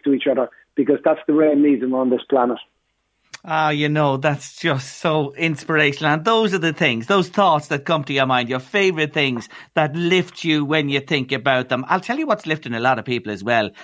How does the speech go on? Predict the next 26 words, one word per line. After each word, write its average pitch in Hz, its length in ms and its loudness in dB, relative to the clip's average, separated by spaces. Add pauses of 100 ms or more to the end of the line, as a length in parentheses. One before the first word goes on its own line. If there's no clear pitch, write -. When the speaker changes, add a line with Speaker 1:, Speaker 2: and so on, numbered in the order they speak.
(160)
Speaker 2:
is 120 100 -12
this 139 180 -4
podcast. 110 640 0
Tommy 147 340 0
and 110 140 -4
Hector, 135 460 -2 (260)
along 120 320 2
with 117 200 -4
Larita 127 540 0
Blewett. 123 380 -2 (220)
It's - 160 2
Speaker 1:
Yeah, - 80 4
Speaker 2:
fantastic. 180 600 0
Speaker 1:
yeah. 180 100 -2
Speaker 2:
Listen, 196 200 -2
you 165 120 0
gotta 208 280 0
tell 170 280 -2
them, 123 140 -4
Hector, 127 380 -4 (220)
because 190 300 -2
you're 208 80 -2
giving, 240 400 -2
you're 196 100 2
giving, 240 400 -2 (100)
um, 147 280 2